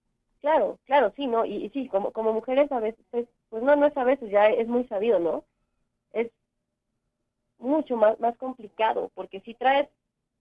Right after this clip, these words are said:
traes, eh, toda esta carga de, "Ay, ¿cómo vas a hacerlo tú? ¿Por qué? De mal gusto". Pues siempre está esta parte, ¿no? De, "No, una mujer que tiene que decir".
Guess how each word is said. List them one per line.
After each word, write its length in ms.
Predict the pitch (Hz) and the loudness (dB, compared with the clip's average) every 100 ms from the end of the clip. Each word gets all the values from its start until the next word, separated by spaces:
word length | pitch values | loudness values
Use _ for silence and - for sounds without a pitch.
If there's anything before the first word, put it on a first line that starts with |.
| _ _ _ _ _ _ _ | _ _ _ _ _ _ _
traes, 360 | 233 233 254 262 | 2 4 4 2
eh, 400 | 226 202 196 226 _ | 0 2 0 -4 _
toda 200 | 233 247 | 2 2
esta 240 | 254 254 | 0 -8
carga 500 | - 226 220 226 226 | -4 -2 0 2 2
de, 340 | 214 196 180 165 | 2 0 0 0
"Ay, 240 | 214 240 | -2 -2
¿cómo 220 | 240 254 247 | -2 0 2
vas 200 | 247 247 | 0 -4
a 60 | |
hacerlo 380 | 226 233 220 208 - | -8 -8 -6 -6 -6
tú? 340 | 220 233 240 233 | -8 -4 -4 -6
¿Por 220 | 185 185 - | -8 -8 -8
qué? 360 | 220 220 233 220 | -4 -2 0 -2
De 120 | 190 | -2
mal 280 | 185 196 190 | -2 -2 -2
gusto". 640 | 208 247 240 _ 220 214 - _ _ _ | -4 -6 -8 _ -6 -6 -8 _ _ _
Pues 160 | 285 302 - - | -8 -8 -8 -2
siempre 300 | 330 349 359 | 0 2 0
está 220 | 339 302 | 2 2
esta 200 | 302 285 | 2 -2
parte, 260 | 269 262 214 | -2 -2 -2
¿no? 160 | 233 | 0
De, 120 | 247 | 2
"No, 160 | 247 269 | 2 0
una 180 | 247 262 | 0 -2
mujer 300 | 233 226 220 | -2 -6 -10
que 100 | 233 | -8
tiene 220 | 233 226 | -6 -6
que 140 | 196 | -6
decir". 340 | 175 - - | -8 -12 -20